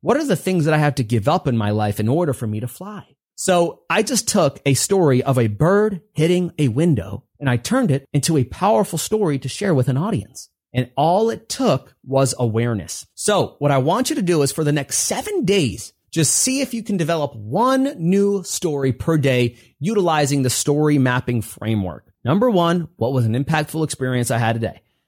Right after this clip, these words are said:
Number two, what was the impact that it had on me? Number three, what's the lesson that I took away from this? And number four, what is the lesson for the audience? I promise you,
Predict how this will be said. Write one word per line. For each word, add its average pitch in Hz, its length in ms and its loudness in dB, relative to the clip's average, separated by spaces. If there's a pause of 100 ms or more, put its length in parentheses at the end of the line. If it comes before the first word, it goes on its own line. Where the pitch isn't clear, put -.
(140)
Number 185 320 0
two, 196 460 0
what 120 120 0
was 127 140 2
the 143 180 -2
impact 180 520 0
that 147 200 0
it 147 60 0
had - 320 -4
on 127 220 2
me? - 260 -12
Number 190 300 2
three, 160 480 0 (180)
what's 226 260 -2
the 294 120 0
lesson 185 640 0
that 135 260 0
I 156 200 2
took - 280 -4
away 165 280 2
from 110 220 -2
this? 104 300 -4 (300)
And 117 180 -6
number 180 240 0
four, 147 380 -2
what 120 340 0
is 233 160 0
the 220 100 0
lesson 143 540 0
for 131 320 -2
the 123 200 -4
audience? 107 480 0
I 120 100 2
promise 143 640 -2
you, 80 160 -10